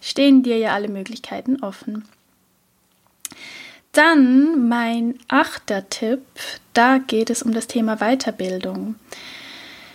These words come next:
Das ist nämlich auch ein Thema, was viele immer gerne machen würden.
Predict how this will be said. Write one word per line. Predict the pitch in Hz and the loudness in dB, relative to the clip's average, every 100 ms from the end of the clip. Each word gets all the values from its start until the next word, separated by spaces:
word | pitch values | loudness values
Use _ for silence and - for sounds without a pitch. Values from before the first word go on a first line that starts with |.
| _ _ _ _ | _ _ _ _
Das | - 262 277 | -2 0 2
ist | 269 | 4
nämlich | 285 277 262 | 6 6 6
auch | 262 269 | 4 2
ein | 262 | 2
Thema, | 240 - 233 233 226 226 226 | 0 0 -2 -2 -4 -6 -6
was | 214 - - - - - _ _ - - - | -6 -6 -10 -14 -14 -18 _ _ -20 -20 -20
viele | - - - 285 311 311 302 302 285 | -20 -4 2 4 4 2 2 0 0
immer | 269 254 240 | 2 4 2
gerne | 233 226 220 | -2 -4 -4
machen | 214 214 - 220 | -2 -4 -4 -6
würden. | 214 240 311 | 0 0 0